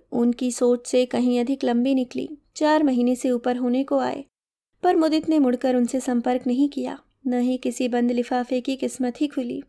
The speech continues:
नतीजा हर सुबह उनकी उम्मीद का बीमार होता जाता पौधा। डाकिये के उनके घर के सामने से खाली हाथ लौटने की तेजाबी निराशा में हर रोज की तुलना में और तेजी से झुलस जाता।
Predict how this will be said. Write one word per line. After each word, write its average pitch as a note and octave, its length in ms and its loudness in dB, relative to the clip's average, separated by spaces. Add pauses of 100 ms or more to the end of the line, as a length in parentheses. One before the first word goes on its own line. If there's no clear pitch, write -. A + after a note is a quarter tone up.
(680)
नतीजा D#4+ 400 4
हर C4 180 4
सुबह B3 320 2
उनकी B3 280 0
उम्मीद A#3+ 320 0
का - 220 -4 (180)
बीमार A#3+ 460 0
होता A#3+ 320 -2
जाता A#3+ 320 -2
पौधा। B3+ 440 -4 (720)
डाकिये D4+ 380 4
के D#4 180 2
उनके B3 260 2
घर A#3+ 180 0
के B3 160 0
सामने B3+ 400 0
से - 340 -6
खाली B3 360 0
हाथ B3 180 0 (100)
लौटने A#3+ 360 0
की C4 220 -8 (340)
तेजाबी A#3+ 520 2
निराशा A#3+ 460 0
में C4 220 -4 (480)
हर A#3 220 0
रोज A#3+ 240 2
की B3 160 -2
तुलना A#3 340 2
में C#4 260 2 (440)
और D#4+ 160 4
तेजी A#3+ 360 0
से B3 140 0
झुलस A#3+ 300 0
जाता। B3+ 380 -4